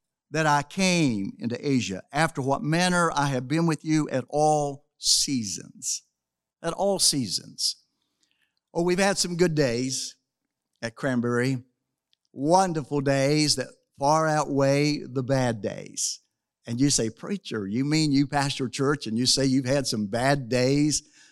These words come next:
I'm talking about some bad seasons. And you wonder, "Lord, what are you doing through this? Why is this happening?"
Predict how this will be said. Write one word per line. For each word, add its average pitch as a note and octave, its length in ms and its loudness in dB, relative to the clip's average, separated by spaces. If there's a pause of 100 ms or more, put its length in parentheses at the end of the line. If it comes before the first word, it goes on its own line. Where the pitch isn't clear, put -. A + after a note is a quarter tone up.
(360)
I'm D3+ 120 -6
talking F3 240 0
about E3 240 0
some C#3 220 0
bad D#3 320 2
seasons. B2 960 -2 (520)
And C3+ 120 0
you C3 120 2
wonder, C3+ 540 0 (760)
"Lord, E3 280 0
what F#3+ 180 0
are - 20 0
you C#3+ 160 2
doing A#2+ 640 -2 (380)
through G#2 220 -6
this? - 600 -6 (440)
Why D#3 300 0
is G#3 240 0
this F3 320 0
happening?" - 720 -8